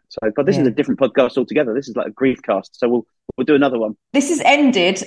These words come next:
Speaker 2: completely, a completely opposite spectrum than it started, Ian. Um, anyway, listeners, if you wanna win a copy of that book, I'd highly recommend you go and do this. So go over to this podcast announcement and retweet it with the words,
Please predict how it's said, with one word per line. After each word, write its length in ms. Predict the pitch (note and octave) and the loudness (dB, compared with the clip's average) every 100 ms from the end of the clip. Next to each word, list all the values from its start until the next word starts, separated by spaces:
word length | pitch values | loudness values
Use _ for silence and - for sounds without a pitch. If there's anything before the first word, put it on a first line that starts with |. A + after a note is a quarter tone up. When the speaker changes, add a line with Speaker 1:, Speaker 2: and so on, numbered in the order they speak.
| - | -4
Speaker 2:
completely, 1120 | A#3 A3 - C#4+ D4 C#4 - A3 G#3 G3+ G3+ - | -2 -2 -2 2 2 2 0 0 2 2 -2 0
a 220 | F#3+ G3+ | 0 2
completely 500 | A#3 A3+ D4 B3 A3 | 0 0 2 2 2
opposite 400 | A#3 A#3+ A3+ A3+ | 0 0 -4 -6
spectrum 460 | F#3+ A3+ G#3+ - G3+ | -2 -2 -2 -4 -6
than 100 | G3 | -6
it 100 | - | -8
started, 480 | - G3 A#2+ D3 - | -2 0 0 -6 -10
Ian. 320 | D#3+ D#3 D#3 - | -10 -8 -8 -6
Um, 300 | F#3 F#3+ F#3 - | -6 -6 -10 -6
anyway, 460 | A#3+ G#3+ D#3+ E3 D#3+ | -4 -2 -2 -2 -6
listeners, 400 | F#3+ G3 E3 F3 | -12 -12 -12 -12
if 120 | F3+ | -8
you 120 | A3 | -4
wanna 180 | A3 G#3 | -4 -4
win 160 | F#3+ F3+ | -4 -6
a 40 | |
copy 260 | F#3 F#3+ D3+ | -8 -8 -4
of 40 | |
that 140 | C#3+ - | -4 -4
book, 160 | D3 | -4
I'd 140 | D3+ D#3 | -4 -2
highly 300 | F#3 F3 D#3+ | -2 -2 -4
recommend 480 | D#3 D3+ D3 C#3+ | -10 -12 -12 -10
you 80 | D3 | -6
go 120 | C#3+ | -2
and 240 | C3+ C3+ C3+ | -2 -4 -8
do 140 | C3+ | -8
this. 240 | B2+ B2+ - | -10 -10 -6
So 100 | D3 | -2
go 220 | F3 F#3 | 2 2
over 180 | F#3+ F3+ | 2 -4
to 420 | - - E3 D#3 | -8 -4 -4 -4
this 180 | D#3 - | -6 -8
podcast 420 | D#3+ - C#3+ - | -10 -4 -6 -6
announcement 580 | C#3 B2+ B2 C#3 C3 - - - - | -8 -8 -8 -10 -10 -12 -20 -20 -2
and 300 | D3 C#3+ C#3 | 0 0 -2
retweet 580 | F3+ A#3+ C#4+ F#3+ E3 E3 | -2 0 0 0 -4 -2
it 220 | E3+ - | -2 -2
with 120 | F#3 F3+ | -4 -6
the 60 | |
words, 420 | E3+ D3+ D3 C#3+ | -4 -2 -2 -6